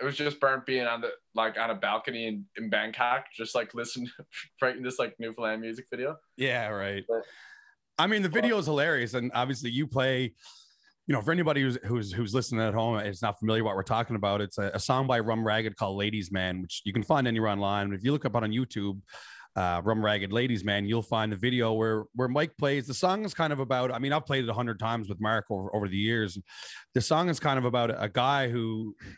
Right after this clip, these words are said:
Speaker 2: he has six or seven girlfriends. And, you know, at the, at the end of, um, the week, you know, he has one for each day of the week. And, and at the end of the week, he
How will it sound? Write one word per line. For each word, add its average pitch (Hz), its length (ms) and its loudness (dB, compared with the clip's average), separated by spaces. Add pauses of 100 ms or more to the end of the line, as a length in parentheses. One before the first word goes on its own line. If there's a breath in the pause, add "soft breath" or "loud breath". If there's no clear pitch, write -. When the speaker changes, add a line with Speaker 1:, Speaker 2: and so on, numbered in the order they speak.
Speaker 2:
he 120 140 2
has 139 200 2
six - 240 -2
or - 20 -2
seven 113 320 2
girlfriends. 104 640 -2
And, 95 160 -4 (420 loud breath)
you 113 60 0
know, 110 160 2
at 104 80 -4
the, 113 160 -4
at 104 100 0
the 113 140 2
end 120 180 2
of, 107 280 -2
um, 101 480 2
the 107 100 -2
week, 143 380 0
you 120 80 -2
know, 117 120 0
he 110 80 0
has 117 160 -2
one 113 120 0
for 107 140 -10
each 120 180 -4
day 113 160 4
of 101 40 0
the 104 60 2
week. 120 260 0
And, 101 180 -2
and 98 140 0
at 101 180 -2
the 117 120 2
end 127 120 2
of 98 120 -4
the 107 60 -2
week, 107 280 -2
he 98 300 -4